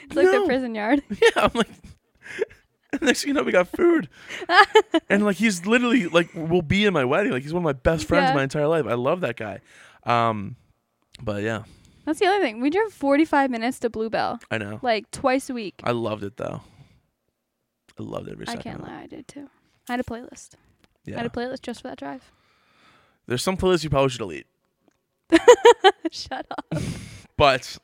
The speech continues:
Speaker 2: um, regardless. Yeah, no, it was, it was good, dude. Like, and, like, someone like you, who's very smart, very, like, very stoic, it, it, it
Speaker 1: Thank
Speaker 2: did seem
Speaker 1: you.
Speaker 2: like a good fit for you for a lot of the, for a lot of the time that it was there, 'cause it's like, it's business. You know what I'm
Speaker 1: Mm-hmm.
Speaker 2: saying? You were, you were, uh, uh, what is the, uh, uh,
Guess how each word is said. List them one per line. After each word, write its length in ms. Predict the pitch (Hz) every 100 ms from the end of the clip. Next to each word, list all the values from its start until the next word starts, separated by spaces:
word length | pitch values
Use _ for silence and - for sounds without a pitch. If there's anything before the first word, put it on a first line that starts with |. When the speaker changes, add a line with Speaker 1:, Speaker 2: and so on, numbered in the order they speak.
| _
Speaker 2:
um, 440 | 113 117 107 90 101 -
regardless. 680 | 131 131 123 104 95 - -
Yeah, 180 | 185
no, 200 | 196 214
it 80 | 196
was, 120 | 220
it 100 | 202
was 140 | 226 214
good, 260 | 247 233
dude. 200 | 131 120 123
Like, 140 | 135 - - - 233 _ _
and, 80 | 175
like, 100 | 180
someone 200 | 196 220
like 180 | 185 131
you, 220 | 123 -
who's 140 | 123 131
very 220 | 127 139
smart, 360 | - 120 113 110
very, 180 | 110
like, 240 | 117 110 -
very 160 | 110
stoic, 480 | 113 - 113 98 - - - - - -
it, 180 | 147 -
it, 20 |
it 120 | 139
Speaker 1:
Thank 140 | 143 147
Speaker 2:
did 140 | 147
seem 140 | 135 156
Speaker 1:
you. 40 |
Speaker 2:
like 60 | 135
a 40 |
good 100 | 120
fit 180 | - 123
for 100 | -
you 60 | 110
for 120 | 117
a 40 |
lot 120 | 107
of 80 | 101
the, 220 | 104 107 - _ _ -
for 140 | - 120
a 20 |
lot 140 | 120
of 80 | 110
the 40 |
time 120 | 123 120
that 80 | 107
it 60 |
was 200 | 117 143
there, 80 | 135
'cause 140 | -
it's 120 | 123 -
like, 120 | 156
it's 200 | - -
business. 500 | 160 170 - - -
You 60 | -
know 60 |
what 60 | 294
I'm 40 | 370
Speaker 1:
Mm-hmm. 40 |
Speaker 2:
saying? 160 | 120 123
You 60 |
were, 60 | 127
you 140 | 120
were, 160 | 123 123
uh, 160 | 110 110 -
uh, 140 | 113
what 140 | 110 117
is 100 | 117
the, 240 | 113 120 -
uh, 340 | 104 120 117 -
uh, 320 | 110 113 117